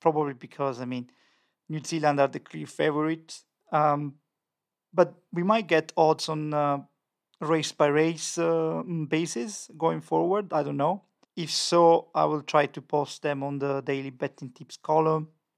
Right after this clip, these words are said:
Uh, so even if we don't have betting, I, I wanted to highlight that this event is coming.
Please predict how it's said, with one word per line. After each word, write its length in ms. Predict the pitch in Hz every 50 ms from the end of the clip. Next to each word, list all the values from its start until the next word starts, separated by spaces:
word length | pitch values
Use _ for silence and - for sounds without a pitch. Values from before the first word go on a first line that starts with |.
| _ -
Uh, 40 | 127
so 200 | - - - 143
even 240 | 143 147 147 151 147
if 160 | 147 139 -
we 60 | -
don't 160 | 139 151 143 139
have 140 | 139 123
betting, 360 | 127 151 147 147 - 143 139 127
I, 160 | 123 120 123
I 140 | - 131 127
wanted 340 | 123 127 123 123 - 151 -
to 140 | - 127 120
highlight 400 | 117 123 120 117 113 113 110 -
that 260 | - 113 113 107 -
this 280 | - 127 123 113 -
event 300 | 123 117 131 123 120 -
is 120 | 131 117 -
coming. 480 | - - 143 117 117 113 110 110 107